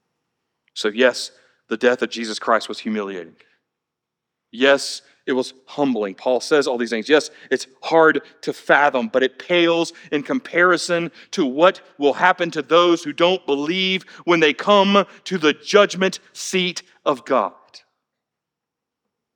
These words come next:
So Paul teaches that in Christ, the message preached is one of saving grace. It's foolishness to think that,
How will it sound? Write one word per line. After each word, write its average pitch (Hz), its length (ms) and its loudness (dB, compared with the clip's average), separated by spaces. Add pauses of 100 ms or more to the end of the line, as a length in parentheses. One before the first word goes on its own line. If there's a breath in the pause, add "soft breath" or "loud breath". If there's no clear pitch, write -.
(1600)
So - 160 -12
Paul 131 220 -2
teaches 135 380 -8
that 101 100 -8
in 98 100 -6
Christ, 127 480 0
the 104 80 -6
message 123 420 -2 (300 soft breath)
preached 139 500 -2
is 120 140 -4
one 113 220 -2
of 104 100 -6
saving 113 380 -4
grace. - 800 -6 (1120)
It's - 220 -4
foolishness 160 560 -2
to 131 80 -4
think 147 320 -4
that, 123 220 0